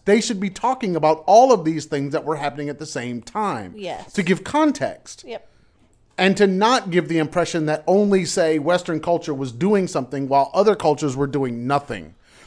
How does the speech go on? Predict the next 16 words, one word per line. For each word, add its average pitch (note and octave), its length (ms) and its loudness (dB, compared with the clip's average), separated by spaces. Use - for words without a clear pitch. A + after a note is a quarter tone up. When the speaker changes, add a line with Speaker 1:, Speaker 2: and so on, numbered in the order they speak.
Speaker 1:
That's D#3+ 280 8
the, D#3 160 -2
that's, D#3+ 300 4
that's E3 400 0
usually D#3 260 -2
the C3+ 100 -4
biggest B2+ 340 -6
complaint. A#2 520 -6
You D#3 180 0
hear A3 480 2
about C#3+ 580 0
Europe. C3 440 2
We E3+ 140 -2
Speaker 2:
Yeah. E3+ 160 -4
Speaker 1:
hear A3+ 180 8
about D3+ 560 2